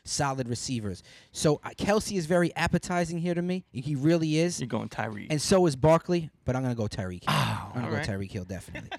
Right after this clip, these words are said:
Speaker 3: <laughs> I
Speaker 1: Have
Speaker 3: was
Speaker 1: to.
Speaker 3: hoping he lasted to me.
Speaker 1: So I got Cooper Kupp and Tyreek Hill. No running back yet. No problem. I'm not sweating yet. Now, Rich, you're next.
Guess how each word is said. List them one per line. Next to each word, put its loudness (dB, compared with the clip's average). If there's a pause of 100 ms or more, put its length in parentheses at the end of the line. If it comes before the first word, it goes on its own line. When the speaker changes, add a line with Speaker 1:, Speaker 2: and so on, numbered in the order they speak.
Speaker 3:
<laughs> -20
I -2
Speaker 1:
Have 0
Speaker 3:
was -4
Speaker 1:
to. 0
Speaker 3:
hoping -2
he -4
lasted -10
to -14
me. -14
Speaker 1:
So -4
I 0
got 0
Cooper 4
Kupp 0
and -4
Tyreek -2
Hill. -6
No 2
running 0
back 0
yet. 0 (920)
No 4
problem. -6 (460)
I'm -12
not -12
sweating -6
yet. -6 (960)
Now, -2
Rich, 0
you're 6
next. -2